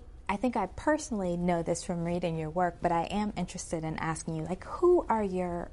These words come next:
um, like, if you were to account for your intellectual genealogy, who are the figures that most, uh, as scholars, like, of previous generations, who you see yourself most directly in the tradition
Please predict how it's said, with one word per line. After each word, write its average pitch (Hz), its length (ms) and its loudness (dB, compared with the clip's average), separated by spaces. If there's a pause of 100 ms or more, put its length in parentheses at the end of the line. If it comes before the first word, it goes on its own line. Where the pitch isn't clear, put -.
um, 143 440 -4 (600)
like, 269 140 2
if 285 120 4
you 320 140 6
were 320 160 4
to 247 80 2
account - 340 -6
for 190 60 -6
your - 100 -2
intellectual 160 540 -4
genealogy, 147 680 -6 (1000)
who 320 240 6
are 294 160 4
the 226 80 0
figures - 880 -6 (280)
that 170 320 2
most, 165 760 0 (360)
uh, 165 140 2 (100)
as 165 140 2
scholars, 185 580 2
like, 156 140 -6
of 151 140 -4
previous 170 360 -2
generations, 165 840 -4 (460)
who 226 180 6
you 202 220 4
see - 380 0
yourself 175 500 -2
most 151 280 -4
directly 151 540 -2
in 156 160 0
the 147 60 -2
tradition - 680 -4